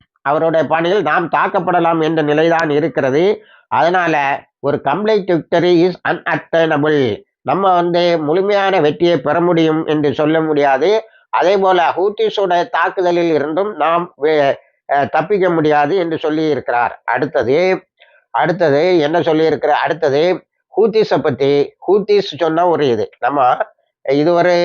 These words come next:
ஹேஷியம்னு நம்ம எடுத்துக்கிட முடியாது. ஹூத்திஸ் இதுவரைக்கும் சொன்னதுல அப்படியே நின்னு இருக்காங்க. அவங்க என்ன சொல்றாங்கன்னு சொன்னா, நாங்கள் இனி தாக்க போற தாக்குதல் எல்லாம் இதற்கு முன்னாடி இருந்தது போல இருக்காது. அ-, அ-, அடுத்தது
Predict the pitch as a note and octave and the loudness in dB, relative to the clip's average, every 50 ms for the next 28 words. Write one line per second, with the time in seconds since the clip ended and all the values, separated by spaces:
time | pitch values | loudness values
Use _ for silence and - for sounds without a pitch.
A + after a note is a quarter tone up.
0 | F3 D#3+ - - - - - D#3+ F3 G3 F#3+ - G#3 F#3+ F#3 F#3 G3 G#3+ F#3 F3 | 0 -2 -4 -8 -14 -6 -2 -2 -2 -2 0 0 0 0 0 0 0 0 0 2
1 | E3+ D#3+ E3 E3 F3+ F#3 E3+ E3+ E3 D#3+ C#3+ C#3+ C3 B2+ C3+ F3 G3+ G#3 - - | 2 0 0 0 0 0 0 0 0 0 0 2 2 2 2 0 -2 -2 -2 -2
2 | F#3 G3 F3 F3+ F#3 E3 - E3+ D#3+ F3 E3+ E3+ E3 E3 D3+ G3 F#3 D#3 - D3 | -2 -2 0 0 0 0 0 0 0 2 2 2 2 0 0 -2 -2 -2 -2 -2
3 | D#3 D#3+ E3 E3 D#3+ E3+ D3+ C#3+ C#3+ D3 D3+ D3 C#3 C#3+ D3+ D3 B2 A2+ B2+ A#2+ | 0 0 0 2 2 0 0 0 0 0 0 0 0 -2 -2 -2 -2 0 -2 0
4 | A#2+ B2+ C#3 E3 F#3+ - - _ _ - - - - - B2+ E3+ F3+ D#3+ D3 D#3+ | 0 0 0 0 -2 -4 -8 _ _ -20 -20 -10 -4 -2 0 0 2 0 0 0
5 | F#3+ G#3 F3 F#3 F3+ D#3+ F3 E3+ D#3+ E3 E3 E3 E3+ C#3 C#3+ B2+ A#2+ A#2+ B2+ C#3+ | 0 0 0 0 0 0 0 0 0 0 0 -2 -2 -2 -2 -2 0 0 0 2
6 | D#3 E3 E3 D#3+ - _ _ _ _ _ - B2 C3+ D#3+ F3+ G3 G3+ F#3+ E3 F3 | 2 0 0 -2 -4 _ _ _ _ _ -4 -2 -2 0 0 0 0 0 0 0
7 | F3+ G3 G#3 G#3 E3 D3+ C#3+ F3 G3 G3+ A3+ A#3 G3+ - F#3 D#3+ F#3 F3 - G3 | 2 2 0 0 0 -2 -2 -2 0 0 0 -2 -2 -2 -2 -2 -2 -2 -2 -2
8 | F3 E3+ F#3 F#3 F3+ F3 - E3 D3+ D#3+ E3+ - E3+ E3 D#3+ D3+ D3 C#3+ C#3 C#3+ | -2 0 0 0 0 0 0 0 -2 -2 -2 -2 -2 -2 0 0 0 0 0 0
9 | E3 G3 G3 E3+ E3+ F3 F3+ D#3 - D#3+ D3 D3+ E3 F#3 G3 G3 G3 F#3 F3+ F3 | 0 0 0 0 0 0 0 -2 -2 -2 -2 0 0 0 2 2 2 2 2 2
10 | E3+ E3 E3 D#3+ D3+ C#3+ C#3+ D#3 F3 F3 E3+ D#3+ D#3 D3+ C3+ C3 - D3 B2+ A2 | 2 0 0 0 0 0 0 0 0 2 2 2 2 0 -2 -2 -2 0 0 0
11 | A2 B2 C3+ C#3+ C#3 A2+ F2+ - _ _ _ _ _ _ _ _ _ _ _ _ | 0 0 0 0 0 -2 -4 -8 _ _ _ _ _ _ _ _ _ _ _ _
12 | _ _ _ _ _ - - A2+ B2 D3 D3 C#3+ C3 C#3+ D#3 C#3 C#3 D#3 D#3 D#3+ | _ _ _ _ _ -10 -8 -4 -2 -2 -2 -2 0 0 -2 -2 -2 -2 -4 -2
13 | F3 D#3 C#3+ D#3 | -2 -2 0 0